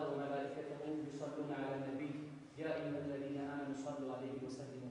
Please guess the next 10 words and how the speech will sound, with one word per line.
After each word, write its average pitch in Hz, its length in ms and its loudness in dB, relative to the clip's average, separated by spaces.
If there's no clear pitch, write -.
تسليما. 131 460 -2
اللهم 143 360 4
صل 135 120 0
على 127 180 -2
محمد 135 340 0
وعلى 127 240 0
آل 131 80 2
محمد، 127 300 0
كما 151 160 0
صليت 143 320 0